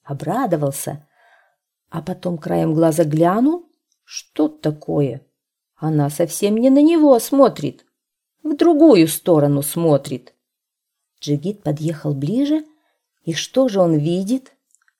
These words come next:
На нежном розовом лепестке цветущего шиповника стоит маленький сверчок в овчинной папахе и латаной черкеске, но стоит гордо и играет на своем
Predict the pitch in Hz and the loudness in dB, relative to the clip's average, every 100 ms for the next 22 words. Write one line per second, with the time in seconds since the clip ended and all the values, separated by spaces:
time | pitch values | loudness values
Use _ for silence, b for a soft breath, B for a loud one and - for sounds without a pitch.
0 | _ _ _ _ _ _ _ _ - 196 | _ _ _ _ _ _ _ _ -4 0
1 | 240 285 262 190 170 226 233 175 156 165 | 2 2 0 -4 -2 0 0 -2 -2 -4
2 | 160 214 - - 320 - 208 208 208 - | -4 -8 -8 -4 -4 -4 -8 -4 -6 -4
3 | 170 170 - 156 - 339 330 311 311 294 | -4 -4 -4 -6 0 0 2 2 2 -4
4 | 294 _ - - 233 226 - 214 311 330 | -4 _ -14 -2 -2 -2 -2 0 2 0
5 | 311 302 254 - 269 - - 196 151 - | -2 -6 -8 -4 -6 -6 -8 -6 -6 -8
6 | _ _ _ _ _ _ - 165 160 - | _ _ _ _ _ _ -8 -6 -6 -6
7 | 180 170 156 165 165 - 349 - 170 160 | -4 -4 -4 -4 -4 -4 -4 -6 -10 -10
8 | b b 185 214 302 349 285 269 254 - | b b 0 2 2 2 4 4 2 -2
9 | 233 - 196 180 151 - 143 131 _ _ | -6 -6 -4 -2 -4 -8 -10 -10 _ _
10 | _ _ _ - 156 151 - 185 170 139 | _ _ _ -10 -8 -6 -2 -2 -4 -6
11 | 131 240 277 165 147 139 b b b b | 2 2 2 0 -4 -4 b b b b
12 | b 180 170 147 156 254 320 247 - 175 | b -4 -2 0 0 2 2 0 -2 -4
13 | - 170 185 262 320 | -2 0 2 2 2